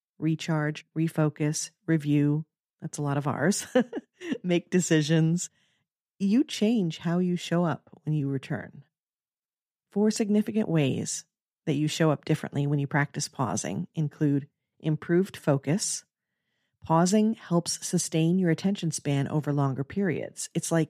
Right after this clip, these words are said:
hitting the reset button for your mind, combating decision fatigue, which is a very real thing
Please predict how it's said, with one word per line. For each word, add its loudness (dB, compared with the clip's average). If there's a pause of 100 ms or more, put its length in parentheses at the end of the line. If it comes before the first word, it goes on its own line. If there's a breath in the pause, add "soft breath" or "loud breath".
hitting 2
the 2
reset 0
button -2
for -6
your 0
mind, -2 (320)
combating 2
decision 2
fatigue, -10 (280)
which -14
is -4
a -4
very 2
real 0
thing 0